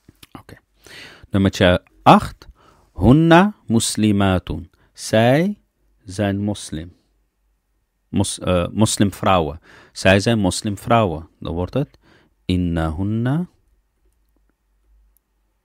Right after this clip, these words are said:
En let op, hè, die hunna schrijf je vast aan die inna. "Innahunna", voorwaar zij zijn, "muslimatun."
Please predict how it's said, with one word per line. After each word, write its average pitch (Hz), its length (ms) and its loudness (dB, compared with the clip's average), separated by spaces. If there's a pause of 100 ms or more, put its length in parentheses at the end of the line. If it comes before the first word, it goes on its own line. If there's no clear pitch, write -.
(280)
En 87 100 -8
let 104 160 -2
op, 117 120 -2
hè, 107 140 0
die 98 140 -2
hunna 113 260 -2
schrijf 90 280 -4
je 95 100 -4
vast - 340 -6
aan 85 160 -6
die 82 120 -10
inna. 82 400 -14 (400)
"Innahunna", 95 1160 -6 (400)
voorwaar 80 480 -8
zij 82 320 -8
zijn, 98 440 -4 (640)
"muslimatun." 98 1500 -6